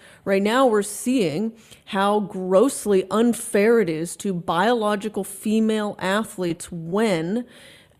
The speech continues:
a person was born a biological male, transitioned to a female, and then competes against them.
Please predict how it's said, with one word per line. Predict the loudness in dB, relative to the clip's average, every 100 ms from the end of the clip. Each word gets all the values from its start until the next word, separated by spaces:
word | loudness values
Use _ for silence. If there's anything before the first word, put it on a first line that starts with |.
| 0
a | 2 2 -2 -12 _ _
person | -14 -2 0 0 0 0 0 -2 -6
was | -6 0 2 0
born | -4 2 6 6 6 2
a | 0
biological | 0 2 2 2 2 0
male, | 2 4 4 2
transitioned | -2 -4 -2 0 0 0 -2 -2
to | -2
a | -2
female, | -2 -2 0 -2 -2
and | -2 2
then | 2 0
competes | -4 -8 -8 -6
against | -6 -2 -2 -4
them. | -8 -8